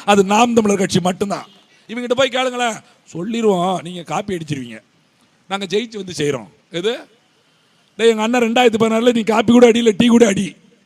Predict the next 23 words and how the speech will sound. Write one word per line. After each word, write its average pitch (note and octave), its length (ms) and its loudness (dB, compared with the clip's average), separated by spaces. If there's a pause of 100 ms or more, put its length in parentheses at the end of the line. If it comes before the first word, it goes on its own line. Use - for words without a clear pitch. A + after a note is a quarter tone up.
(420)
என்னத்தையே A#3+ 440 4
அடிந்தான்னு A#3+ 440 -2
கொடுத்துட்டாரு, G3+ 460 -2
செய்ய A3+ 240 -8
வேண்டியதானே? G3 580 -8 (440)
ஆட்சிக்கு A#3 380 -6
வந்துட்டீங்களே, A#3 260 -6
செய்ய A3 260 0
வேண்டியதானே? G#3+ 540 -4 (640)
இன்றைக்கு B3+ 320 2
வரைக்கும் C4+ 280 4
ஒரு C4 120 4
அரசு C4+ 280 4
பள்ளி B3+ 200 2 (140)
தரம் D#4 320 2
உயர்த்த C#4+ 260 -2
முடியலங்க. G#3 500 -8 (360)
சுற்றுச்சுவர் C4+ 480 4
இடிஞ்சு C4 140 -4
விழுந்த C4 200 0
ஒரு A3+ 120 0
மாணவன் A#3 280 -4
செத்துட்டான். G#3 460 -10